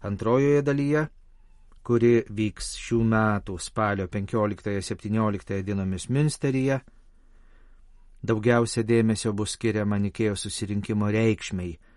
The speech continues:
krikščionybės ir judaizmo bei krikščionybės ir islamo santykiams. Pirmasis istorijoje visuotinis susirinkimas suformulavo tikėjimo išpažinimą, kuris ir šiandien yra esminis beveik visoms bažnyčioms. Jis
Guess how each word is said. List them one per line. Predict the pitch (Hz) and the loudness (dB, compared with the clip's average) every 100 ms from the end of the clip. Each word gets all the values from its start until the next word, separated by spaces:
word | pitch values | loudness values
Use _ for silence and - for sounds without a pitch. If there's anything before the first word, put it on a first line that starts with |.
| - - | -20 -4
krikščionybės | 113 - - 107 107 98 95 | -2 -2 -2 0 0 -2 -6
ir | 101 95 | -6 -6
judaizmo | 95 101 131 135 135 113 | -4 0 2 2 0 0
bei | 107 113 - - - | 0 0 -2 -20 -8
krikščionybės | - 120 - 117 113 110 104 104 - | -2 -2 0 -2 0 0 0 -2 -2
ir | 104 104 | -6 -4
islamo | 120 - 101 98 95 98 95 - - - | -6 -4 -2 -2 -2 -4 -6 -10 -20 -10
santykiams. | - 113 98 95 92 - 87 85 - - _ _ _ - - | 0 2 2 -4 -8 -8 -8 -8 -12 -18 _ _ _ -20 -2
Pirmasis | 131 139 143 139 120 | 2 4 2 0 -4
istorijoje | 123 - 135 131 117 110 | -2 2 4 4 4 2
visuotinis | 107 - 123 117 117 - | 0 0 -2 0 -2 -2
susirinkimas | 117 123 113 117 151 139 110 | -2 0 0 0 -2 -2 -4
suformulavo | 104 107 110 110 117 110 | -6 -4 0 2 2 0
tikėjimo | 117 107 123 113 110 | -6 -2 2 4 2
išpažinimą, | - 123 110 139 151 104 82 - - - - | 2 -2 0 0 2 0 -4 -14 -20 -20 -4
kuris | 120 117 - | 0 2 0
ir | 104 | -4
šiandien | - 135 147 143 139 | -2 0 2 0 0
yra | 135 131 | 4 4
esminis | 127 131 139 131 113 | 2 0 0 0 0
beveik | 120 117 107 | 0 2 0
visoms | 104 117 117 | -2 0 0
bažnyčioms. | 107 123 139 139 104 - 80 - - - _ - - _ - | 0 0 2 0 0 -4 -8 -10 -16 -20 _ -20 -20 _ -4
Jis | 110 110 | -2 -2